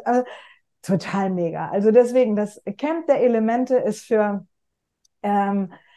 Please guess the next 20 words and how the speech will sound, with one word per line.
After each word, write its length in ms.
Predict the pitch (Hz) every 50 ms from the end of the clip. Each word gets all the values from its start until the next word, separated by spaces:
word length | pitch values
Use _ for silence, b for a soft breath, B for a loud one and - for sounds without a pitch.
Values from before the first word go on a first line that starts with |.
| b b b b b _ _ _ _ -
Ziel 180 | - 285 285 262
wäre 280 | 240 240 240 233 226 214
halt 180 | - - - 208
Mamas 540 | 220 240 240 240 233 226 233 226 - - - -
oder 260 | 262 285 302 302 285
Papas, 420 | 285 277 262 254 - 285 294 285
aber 220 | - 226 220 214 214
halt 220 | 240 233 208 208
wirklich 300 | 233 254 254 254 240 220
nur 160 | 208 233 226 214
so 100 | 220 196 -
ein 260 | - 208 233 247 247
Elternteil, 640 | - - 220 247 247 269 262 262 - 269 262 254 220
weil 100 | 214 214
das 140 | 208 202 208
ist 180 | 196 - - _
auch 340 | - 202 226 262 262 - -
mal 220 | 277 269 254 254 247
so 140 | 214 220
schön. 420 | 208 - - - 214 226 269 330